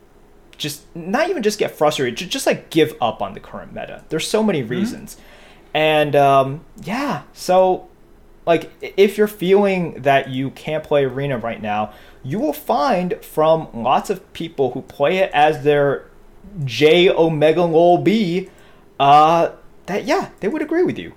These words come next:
Speaker 1: Like, I, i-, if, if you watch Dreads, he will tell you, it's like, "Yeah, I don't blame you for not playing Arena right now." He will say that with a straight face because, you know, he does it so we
Speaker 2: And
Speaker 1: can
Speaker 2: this
Speaker 1: all
Speaker 2: is
Speaker 1: laugh at him.
Speaker 2: Dreads.
Speaker 1: But
Speaker 2: Like,
Speaker 1: yeah.
Speaker 2: Arena is, is making a,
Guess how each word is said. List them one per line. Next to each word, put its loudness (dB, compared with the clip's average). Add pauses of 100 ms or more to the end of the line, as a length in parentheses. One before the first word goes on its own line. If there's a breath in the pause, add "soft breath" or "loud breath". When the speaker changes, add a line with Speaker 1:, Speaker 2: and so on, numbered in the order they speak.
(100)
Speaker 1:
Like, -4
I, 2
i-, -4
if, -2
if -4
you -8
watch 0
Dreads, 0
he -8
will -2
tell 0
you, -8 (180)
it's -12
like, -6
"Yeah, 0
I 0
don't -2
blame -2
you -6
for -4
not 0
playing -2
Arena -6
right -12
now." -14
He -14
will -8
say -4
that 0
with -10
a -8
straight -10
face -16
because, -8 (280 loud breath)
you -10
know, -8
he -4
does 6
it 4
so -2
we 0
Speaker 2:
And -2
Speaker 1:
can 0
Speaker 2:
this 4
Speaker 1:
all 4
Speaker 2:
is 0
Speaker 1:
laugh 2
at -2
him. -6
Speaker 2:
Dreads. -20
Speaker 1:
But 2
Speaker 2:
Like, -2
Speaker 1:
yeah. 0
Speaker 2:
Arena -4
is, -8
is -14
making -10
a, -14